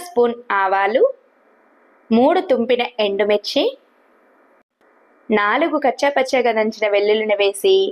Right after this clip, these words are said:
ఎండుమిర్చి లైట్ గోల్డెన్ కలర్ వచ్చేంత వరకు కలుపుతూ ఫ్రై చేయండి. ఎండుమిర్చి లైట్ గోల్డెన్ కలర్ రాగానే మూడు రెమ్మల వరకు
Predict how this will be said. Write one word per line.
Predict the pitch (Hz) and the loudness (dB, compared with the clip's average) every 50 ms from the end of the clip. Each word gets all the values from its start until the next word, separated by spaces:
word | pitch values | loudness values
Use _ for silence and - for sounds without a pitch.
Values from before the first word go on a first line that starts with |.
| - - - _ _ - 202 208 | -6 -12 -20 _ _ -2 0 0
ఎండుమిర్చి | 208 226 269 294 311 330 311 - 320 269 240 | 2 2 2 2 2 0 0 0 0 2 2
లైట్ | 220 208 208 247 247 294 240 233 | 4 2 2 2 0 0 2 2
గోల్డెన్ | 214 208 214 214 214 214 220 | 2 2 2 0 -2 0 0
కలర్ | 214 214 214 214 208 - | 2 2 2 2 0 -2
వచ్చేంత | 202 - - 220 220 220 214 202 196 | -2 0 0 0 0 2 2 0 2
వరకు | 190 190 190 - 196 190 180 185 185 - _ _ _ - | 2 0 0 2 2 2 2 2 0 -4 _ _ _ -2
కలుపుతూ | 269 262 285 302 285 302 - - 392 415 403 | -2 0 0 -2 -2 -2 -2 0 -2 0 0
ఫ్రై | 269 220 202 202 - | 0 0 0 -2 0
చేయండి. | - 190 190 190 190 190 185 185 185 - - _ _ _ _ _ _ _ _ _ _ _ _ _ - - | 0 0 2 0 0 0 0 0 0 -2 -6 _ _ _ _ _ _ _ _ _ _ _ _ _ -6 -2
ఎండుమిర్చి | 214 226 247 311 320 302 277 269 - - 285 247 214 | 0 2 2 2 2 2 0 -2 0 0 0 2 2
లైట్ | 208 214 240 240 294 220 220 | 2 2 0 0 -2 0 2
గోల్డెన్ | 214 208 208 220 233 233 - 226 | 2 2 2 0 -2 -2 0 0
కలర్ | 226 226 220 202 196 196 | 2 2 2 2 0 0
రాగానే | 190 190 190 190 196 196 190 190 190 185 180 185 - _ _ _ _ _ _ _ _ _ _ _ _ _ _ _ _ _ _ - | 0 0 0 0 0 0 0 -2 -6 -10 -10 -10 -12 _ _ _ _ _ _ _ _ _ _ _ _ _ _ _ _ _ _ -2
మూడు | 208 220 240 277 311 302 320 285 | 0 2 2 4 4 4 4 4
రెమ్మల | 254 240 240 254 262 262 247 247 | 4 4 2 2 2 4 4 2
వరకు | 240 240 240 247 285 | 2 0 0 2 2